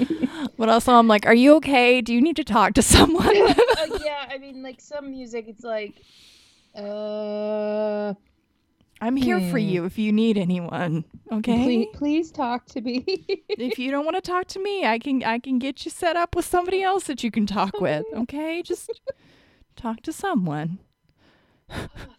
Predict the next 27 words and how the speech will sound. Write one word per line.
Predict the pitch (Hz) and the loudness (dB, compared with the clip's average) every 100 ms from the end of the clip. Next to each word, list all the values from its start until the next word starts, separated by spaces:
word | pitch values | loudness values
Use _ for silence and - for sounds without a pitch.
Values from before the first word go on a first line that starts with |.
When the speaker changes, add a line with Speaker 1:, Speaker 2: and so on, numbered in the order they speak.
| _ _ | _ _
Speaker 2:
speaking | - 427 440 381 294 | -14 -14 -12 -16 -18
of | 240 | -20
music | 247 262 254 233 226 | -20 -18 -14 -14 -14
news | 208 190 190 190 | -14 -12 -10 -10
and | 185 185 180 185 | -8 -10 -10 -6
disturbing | 202 - 220 226 240 180 170 170 | -6 -6 -4 -2 -2 -2 -4 -8
music | 175 254 170 | -8 -8 -10
Speaker 1:
Mm. | - | -10
Speaker 2:
news, | 175 165 170 180 - _ | -10 -8 -8 -8 -14 _
Speaker 1:
Mm. | 180 220 262 180 196 _ | -20 -18 -18 -18 -20 _
Speaker 2:
Marilyn | 285 359 381 359 277 | -4 -2 -2 -4 -4
Manson. | 262 240 - 165 175 _ _ _ | -4 -6 -10 -14 -14 _ _ _
Speaker 1:
Mm. | 330 311 247 _ _ _ _ _ _ _ _ _ _ _ _ - - - _ - - 622 | -18 -16 -18 _ _ _ _ _ _ _ _ _ _ _ _ -20 -20 -20 _ -20 -10 -6
I'm | 554 | 4
not | 302 180 | 4 4
fucking | 233 208 196 185 | 2 2 0 -2
surprised. | 190 185 190 180 180 185 208 | -4 2 6 6 6 4 -2
Come | - 453 196 | -2 2 2
on. | 165 175 175 175 165 165 165 330 | 2 4 4 2 0 -4 -6 -4
Speaker 2:
No, | 320 254 190 175 165 - | -2 0 0 -2 -4 -6
I, | 294 285 294 | -4 -2 -4
Speaker 1:
<laughs> | 247 254 | -4 -4
Speaker 2:
not | 285 294 294 - | -4 -6 -8 -12
one | 240 254 233 214 | -10 -8 -8 -6
bit. | 220 202 | -4 -4
He | 196 349 370 | -4 -2 -2
has, | 330 214 196 | 0 -2 -4